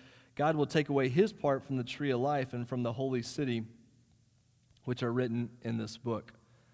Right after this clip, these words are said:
What do you see about the truthfulness of Scripture from that verse? It's serious business. Yeah, I think that's one of the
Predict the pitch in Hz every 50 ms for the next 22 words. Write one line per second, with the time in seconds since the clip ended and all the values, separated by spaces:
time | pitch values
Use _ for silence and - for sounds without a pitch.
0 | _ _ _ _ _ _ _ _ _ _ _ - 113 117 123 123 120 - - 131
1 | 120 117 117 113 - 110 107 - - 123 113 - 117 110 110 107 - 107 95 -
2 | - - 110 104 - 110 104 - 98 104 123 123 - - 87 85 - - - -
3 | _ _ _ _ _ _ _ _ _ _ _ _ _ _ _ _ _ _ _ _
4 | _ _ _ _ _ _ _ _ _ _ _ _ _ _ _ _ _ _ _ _
5 | _ _ _ _ _ _ _ _ _ _ _ _ _ _ _ _ _ _ _ _
6 | _ _ _ _ _ _ _ _ _ _ _ _ _ _ _ _ _ _ _ _
7 | _ _ _ _ _ _ _ _ _ _ - 160 143 - - - 240 220 208 165
8 | 139 120 151 170 240 233 - 101 - - - - 120 170 214 165 110 101 107 -
9 | 185 175 123 139 180 196 - 151 123 170 208 156 117 107